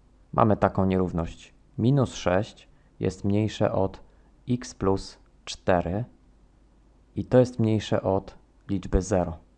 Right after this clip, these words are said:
X plus cztery to jest tak jakby wyrażenie w środku, które jest otoczone przez nierówności, prawda? Czyli najpierw popatrzę sobie na prawą stronę nierówności i ją przepiszę tutaj.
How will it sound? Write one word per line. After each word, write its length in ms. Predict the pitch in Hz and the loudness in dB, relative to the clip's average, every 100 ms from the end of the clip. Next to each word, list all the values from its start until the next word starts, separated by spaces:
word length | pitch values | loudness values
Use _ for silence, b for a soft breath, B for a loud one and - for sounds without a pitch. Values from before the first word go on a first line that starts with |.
| _ _ b b b b b | _ _ b b b b b
X 240 | 170 - | -4 -4
plus 280 | - 143 - | 0 0 0
cztery 380 | - - 156 147 | -8 2 4 4
to 120 | 135 | 2
jest 180 | 127 - | 0 0
tak 160 | 123 | 0
jakby 260 | 123 113 120 | 0 2 2
wyrażenie 540 | 120 117 107 127 123 | 4 4 6 4 4
w 80 | 117 | 0
środku, 640 | - 117 101 - - 127 | 0 2 2 0 0 2
które 260 | 147 - 131 | 2 2 2
jest 140 | 127 - | 2 0
otoczone 680 | 143 - 143 160 135 104 | 0 2 4 4 6 6
przez 280 | 95 - 101 | 2 0 0
nierówności, 760 | 104 101 95 104 90 - - - _ | 2 2 2 2 0 -2 -12 -20 _
prawda? 460 | - - - 120 170 B B B B B - | -10 -6 2 4 4 B B B B B 0
Czyli 340 | 147 101 95 b b b b | 2 2 -2 b b b b
najpierw 300 | 202 262 - | -4 -2 0
popatrzę 420 | 156 139 143 - 139 | 4 8 6 6 0
sobie 260 | 127 120 | 2 4
na 120 | 117 | 4
prawą 400 | 107 - 101 95 | 6 8 6 4
stronę 380 | 87 - 98 95 | -2 0 0 2
nierówności 840 | 92 90 90 95 90 - 135 170 202 | 0 -2 -4 -4 -4 -2 0 0 4
i 40 | |
ją 140 | 160 160 | 4 4
przepiszę 460 | - - 113 131 | 2 0 2 0
tutaj. 440 | 120 90 87 82 | 0 -6 -6 -8